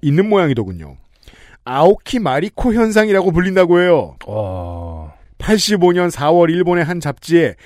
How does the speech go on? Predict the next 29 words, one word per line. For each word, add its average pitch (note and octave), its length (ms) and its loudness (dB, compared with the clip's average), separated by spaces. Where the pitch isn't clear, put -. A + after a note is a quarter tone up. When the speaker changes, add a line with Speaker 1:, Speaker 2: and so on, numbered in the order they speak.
Speaker 1:
아오키 F3+ 480 0
마리코 F#3 400 0
씨가 - 260 0
이 D#3+ 140 -4
증상을 F3+ 440 -2
고백하며 F3 560 0
보낸 D#3+ 320 -2
엽서에서 D#3 560 2
유래했다고 D3 720 4
합니다. A#2+ 1200 -4
그, B3+ 380 -6
종종 G#3+ 320 -2
이런 G#3 220 2
분들은 G#3+ 300 -4
인류의 G3 360 -2
구원자죠. C#3 840 -2
Speaker 2:
하, - 320 -12
내가 B2+ 320 0
할 C3 80 2
걸. C3 200 -4
그러면 E3+ 320 0
안승준 D#3+ 600 0
현상, D#3+ 180 -2
아, - 60 -6
그 C#3 100 -4
명예로운 C#3 380 -2
거 - 100 -8
아닌가? F2+ 300 -8
근데 G3 180 -10